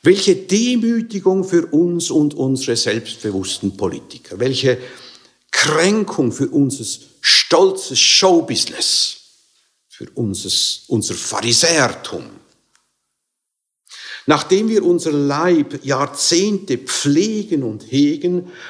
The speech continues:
uns herausputzen und das Beste aus uns machen wollen, am Ende wird dieser Körper zerstört. Zu Staub.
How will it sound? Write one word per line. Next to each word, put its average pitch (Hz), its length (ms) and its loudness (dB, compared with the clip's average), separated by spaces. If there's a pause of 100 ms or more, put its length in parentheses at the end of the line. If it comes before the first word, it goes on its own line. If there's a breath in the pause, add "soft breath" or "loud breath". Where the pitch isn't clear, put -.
(100)
uns 156 300 2
herausputzen 156 960 -2
und 127 160 -2
das - 260 -2
Beste 156 460 0
aus 151 180 0
uns 151 220 -2
machen 131 400 -4
wollen, 139 440 0 (220 loud breath)
am 123 300 -2
Ende 160 500 2 (240 loud breath)
wird - 460 -2
dieser 143 340 2
Körper - 920 -4
zerstört. - 1300 2 (1200)
Zu 147 280 2
Staub. - 1000 -2